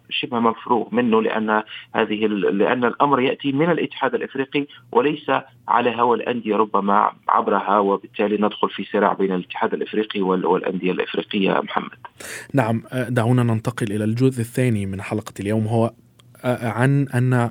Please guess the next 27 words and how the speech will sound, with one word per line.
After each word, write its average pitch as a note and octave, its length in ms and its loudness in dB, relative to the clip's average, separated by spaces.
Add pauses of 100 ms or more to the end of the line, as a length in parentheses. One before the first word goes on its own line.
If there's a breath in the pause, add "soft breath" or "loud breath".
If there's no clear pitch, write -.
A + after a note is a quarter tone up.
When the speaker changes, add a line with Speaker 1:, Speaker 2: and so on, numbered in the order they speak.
Speaker 2:
عشاق B2 400 2 (120)
كرة C#3 240 2
القدم B2+ 320 2
العربية A2+ 360 2
يعيشون C3 400 2 (460 loud breath)
فترة D#3+ 340 2
تعد C#3 420 0
من D3 140 4
الأفضل C3 560 0
خلال A#2 320 4
السنوات G#2+ 420 0
الأخيرة، F2+ 360 -6 (160)
فبعد F2 380 -8
أن G2+ 160 -6
رأوا G2 320 2
ناديين G#2+ 460 4
عربيين B2+ 600 6 (380 loud breath)
يتواج-، A#2 540 2
يتوجان C#3 800 6
بلقبي B2+ 420 6
أكبر C#3 520 2
بطولتين B2+ 680 4
للأندية A#2+ 480 4
في B2+ 360 2
إفريقيا E3 440 4
العام A2+ 260 4
الماضي G3 440 6